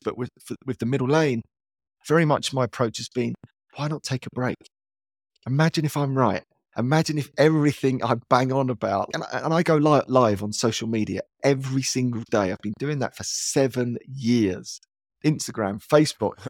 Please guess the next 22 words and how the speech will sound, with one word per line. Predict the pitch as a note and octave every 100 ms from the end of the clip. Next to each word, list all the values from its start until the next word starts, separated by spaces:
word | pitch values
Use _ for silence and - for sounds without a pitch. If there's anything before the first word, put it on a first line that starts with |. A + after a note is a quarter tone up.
| -
<laughs> | B2 -
banging | C#3+ D#3+ E3
the | C#3+
same | - C3 C3
drum, | A#2+ A#2+ G#2 A2 _ _ -
banging | C#3 D#3 D#3+
the | D3+
same | - C3+ C3+
story. | C#3+ - A#2+ G#2 - -
I | C#3+
think | - C3+
I'm | C#3+
probably | - B2+
the | C3
most | B2+ B2 -
swiped | - C#3 A#2+ - -
past | - - C3+ B2+ - -
person | - B2+ - A2
in | G#2+ A2+
the |
history | A2 - D3 - A#2
of | A#2+